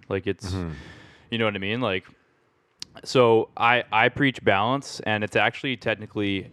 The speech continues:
Speaker 1: dangerous unless you're a dietitian or somebody that has, like, a medical reason to put somebody on one of those diets. You're not supposed to tell anybody to go vegan. You're not supposed to tell anybody to go carnivore. You're not supposed to tell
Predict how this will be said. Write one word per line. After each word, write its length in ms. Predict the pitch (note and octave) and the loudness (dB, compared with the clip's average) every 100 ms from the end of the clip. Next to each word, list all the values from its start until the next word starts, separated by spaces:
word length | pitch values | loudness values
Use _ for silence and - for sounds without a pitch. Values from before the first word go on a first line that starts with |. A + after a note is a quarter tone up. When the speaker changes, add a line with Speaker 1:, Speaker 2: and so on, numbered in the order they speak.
| - | -8
Speaker 1:
dangerous 640 | A2 G2 A2 A2 D3+ F3+ | -4 -2 -2 0 0 0
unless 360 | - G2+ F#2 - | -2 -2 -2 -2
you're 140 | B2+ | 0
a 60 | A2 | 0
dietitian 920 | G2 F#2 G2 G2 F#2+ F#2 A2 B2+ D3+ - _ - | 0 0 -2 -2 -2 -2 -4 -4 -8 -16 _ -2
or 300 | G#2 G2 F#2+ | 2 2 0
somebody 320 | - G2+ G2 | -4 -4 -2
that 140 | G2 G2+ | -4 -4
has, 240 | G2 F#2+ | -4 -2
like, 260 | G2 F#2 - _ _ _ - | -4 -4 -10 _ _ _ -6
a 80 | G#2 | -4
medical 840 | G2 F#2+ F#2 - G#2 F#2+ F#2+ F2+ - _ - - | -2 -2 -2 -2 -2 0 0 -4 -10 _ -20 -14
reason 480 | G2+ G#2 G#2+ G#2 G#2+ | -6 -4 -2 -2 -4
to 60 | |
put 180 | F#2+ G#2+ | -2 -4
somebody 280 | - G2 G2 | -4 -2 0
on 100 | F#2+ | 0
one 60 | F#2+ | 0
of 40 | |
those 160 | F#2+ F#2 | 0 0
diets. 400 | F2+ F#2 A2+ - | 0 0 -2 -2
You're 120 | A2 | -2
not 240 | G2 F#2+ - | -2 -4 -4
supposed 260 | - G2 | -4 -4
to 60 | - | -2
tell 200 | G2 F#2 | -2 -2
anybody 260 | G2+ G#2 | 0 0
to 80 | A2 | 2
go 120 | A2 | 2
vegan. 460 | G2+ G2 F#2+ F#2 F2+ - | 2 0 -2 -4 -8 -10
You're 100 | F2+ | -10
not 100 | F2 | -8
supposed 240 | - G2 | -8 -8
to 40 | - | -4
tell 100 | F2+ | -4
anybody 280 | F#2+ G#2 G2+ | 0 0 0
to 60 | |
go 100 | G2+ | 0
carnivore. 520 | F#2+ F#2 F2+ F#2 F2+ | -2 -2 -2 -2 -2
You're 100 | F#2 | -4
not 120 | F#2 - | -10 -10
supposed 220 | G2+ - | -10 -6
to 40 | |
tell 160 | G2+ | -6